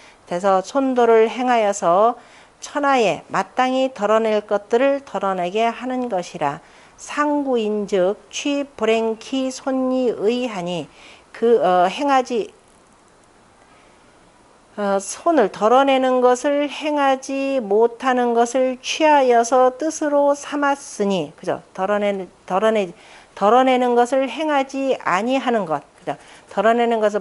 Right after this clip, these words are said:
불행기선을 뜻으로 삼았으니, 그죠? 어, 불행기선을 취하여, 아니,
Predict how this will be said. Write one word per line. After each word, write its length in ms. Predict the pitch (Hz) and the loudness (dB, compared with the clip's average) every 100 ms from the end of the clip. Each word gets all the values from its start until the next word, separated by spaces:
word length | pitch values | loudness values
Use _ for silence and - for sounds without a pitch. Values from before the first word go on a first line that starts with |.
| - | -8
불행기선을 1500 | - 233 269 277 277 - 240 233 226 220 269 277 285 285 - | -2 2 2 0 -4 -6 -8 -4 -4 -4 -2 2 2 0 -4
뜻으로 560 | 311 302 285 262 262 262 | -4 -2 2 6 6 4
삼았으니, 840 | - 269 262 - - 208 170 165 - | 0 -2 -2 -4 -6 -4 -4 -8 -8
그죠? 200 | 208 208 - - _ | -6 -6 -10 -20 _
어, 160 | 185 175 - - _ | -12 -12 -14 -20 _
불행기선을 960 | - 247 269 269 - 247 262 269 294 294 | 2 4 4 0 -2 -4 -2 2 2 0
취하여, 480 | - 285 202 160 151 | 0 2 4 2 0
아니, 240 | 165 170 | -2 -4